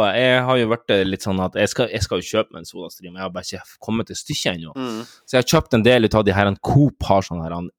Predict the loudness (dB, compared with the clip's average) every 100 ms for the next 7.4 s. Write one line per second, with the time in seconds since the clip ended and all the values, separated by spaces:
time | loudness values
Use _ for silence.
0 | -8 -2 -2 -2 0 2 4 2 2 -4
1 | -8 -8 -8 -8 -4 0 0 2 0 0
2 | -2 0 -2 -4 -6 -8 -6 -8 -6 -4
3 | -2 0 0 _ _ -20 -20 _ _ -2
4 | 2 2 0 -4 2 4 4 2 0 2
5 | 0 0 -4 -4 -8 -10 _ _ -8 -4
6 | -2 -2 -4 -6 -2 2 4 2 -2 -4
7 | -6 -8 -12